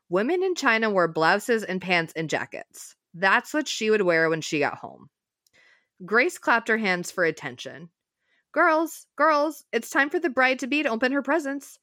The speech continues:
"Angela, you sit here and everybody gather round." Angela did as her mother said. She lowered herself to a cushion on the floor, ringed by gift boxes and surrounded by vaguely familiar faces.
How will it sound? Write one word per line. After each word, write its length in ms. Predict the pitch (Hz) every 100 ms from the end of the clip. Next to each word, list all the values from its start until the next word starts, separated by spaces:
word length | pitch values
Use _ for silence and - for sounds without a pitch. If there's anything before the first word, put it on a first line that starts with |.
| _ - _
"Angela, 460 | - 220 240 277 294
you 300 | 226 185 214
sit 220 | - 311
here 280 | 240 220 185
and 180 | 160 165 -
everybody 720 | 165 185 180 170 165 165 165
gather 380 | 170 151 143 139
round." 480 | 127 92 87 95 - _ _ _ _ _ _ _ _ _ _ - - _
Angela 480 | 185 208 254 339 349
did 180 | 269 226
as 140 | 226
her 100 | 240
mother 320 | 214 170 160
said. 420 | 165 - 110 92 87 _ _ _ _ _
She 220 | - 190
lowered 320 | 175 170 220
herself 320 | 302 - 269
to 120 | - 277
a 60 |
cushion 400 | 262 220 196 220
on 160 | 196 190
the 80 | 190
floor, 500 | 147 131 135 143 - _ _
ringed 360 | 180 190 240 254
by 100 | 214
gift 320 | 170 208 -
boxes 540 | 226 220 - 214 202
and 200 | 190 160
surrounded 440 | 160 185 180 208 196
by 140 | 165
vaguely 500 | 151 160 175 185 185
familiar 480 | 185 190 175 156 151
faces. 760 | 151 127 120 117 82 110 -